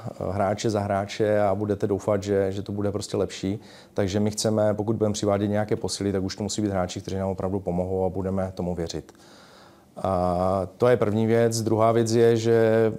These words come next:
aktuálně prostě na tom trhu je velmi těžké sehnat hráče. Vidíte sami, že extraligové týmy mají problémy sehnat nové hráče. Šanceliga je prostě druhá liga, takže pro nás je to dvojnásobně složitější.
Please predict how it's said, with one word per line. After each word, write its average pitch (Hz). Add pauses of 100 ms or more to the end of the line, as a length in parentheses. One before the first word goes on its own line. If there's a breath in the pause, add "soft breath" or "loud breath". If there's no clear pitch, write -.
aktuálně 120
prostě 113
na 110
tom 113
trhu 113
je 107
velmi 107
těžké 101
sehnat 101
hráče. 98
Vidíte 95
sami, 98
že 101 (280 loud breath)
extraligové 101
týmy 98
mají 95
problémy 98
sehnat 98
nové 104
hráče. 101 (520 loud breath)
Šanceliga 104
je 101
prostě 95
druhá 95
liga, 104
takže 92
pro 95
nás 98
je 98
to 95
dvojnásobně 101
složitější. 98